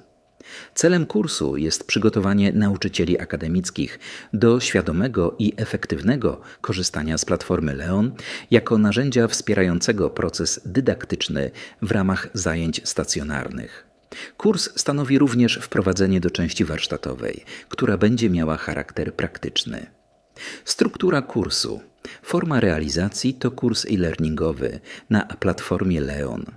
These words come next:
Czas trwania to około jednej godziny. Dostępność. Kurs aktywny przez siedem dni od momentu zapisania uczestników. Warunek zaliczenia.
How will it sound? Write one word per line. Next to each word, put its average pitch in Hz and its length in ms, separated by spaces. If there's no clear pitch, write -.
Czas - 260
trwania 123 500
to 127 160
około 98 320
jednej 82 300
godziny. 73 560
Dostępność. - 880
Kurs - 420
aktywny 104 460
przez - 320
siedem 113 340
dni 117 340
od 180 200
momentu 120 440
zapisania 90 600
uczestników. - 1000
Warunek 98 460
zaliczenia. 90 800